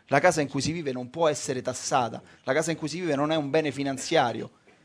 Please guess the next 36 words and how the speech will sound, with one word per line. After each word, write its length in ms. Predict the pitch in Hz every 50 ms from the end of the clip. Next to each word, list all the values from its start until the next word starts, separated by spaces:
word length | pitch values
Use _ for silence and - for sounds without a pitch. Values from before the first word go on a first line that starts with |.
| _ _ _ _ _ _ _ _ _ _ _ _ _ _
ma 100 | - 123
è 40 | 135
il 60 | 139
posto 300 | 135 - 180 175 - -
dove 200 | 143 156 147 143
cresciamo 520 | 127 139 139 131 - - - 180 165 147 131
i 40 | 139
nostri 320 | 139 139 - - 143 135
figli, 460 | 123 160 170 143 117 107 107 110 113
dove 200 | 113 139 135 131
viviamo, 600 | 131 135 143 135 156 170 156 135 120 117 113 104 - _ _ _ _ _ _ _ _ _ _ _ _ _ _ _
e 100 | - 135
per 140 | 131 151 143
cui 120 | - 202
non 120 | 175 147 131
può 120 | 135 156
essere 260 | 156 156 - 196 190
tassata. 400 | 196 214 214 - - 240 226 196
Con 160 | 160 165 170 170
quei 180 | - 196 190
soldi 340 | 190 - 247 254 233 170 175
hanno 140 | 170 175 185
preso, 220 | 190 247 226 214
hanno 100 | 180 170
dato 200 | 147 151 135 139
quattro 380 | 131 170 185 185 - - 165 156
miliardi 640 | 156 156 165 175 180 196 196 180 165 196 190 185 - - - _ -
a 100 | - 147
una 220 | 156 151 147 147
banca 360 | 135 135 175 180 175 - 160 143
per 140 | 147 139
salvarla. 680 | 131 - - 131 135 123 123 113 - - - 107 113 - _ _ _ _
Questa 320 | - 196 190 - - 165
oggi 260 | 160 143 131 127 139 131
è 60 | 127
l'Europa. 540 | 123 120 120 123 123 110 110 - - -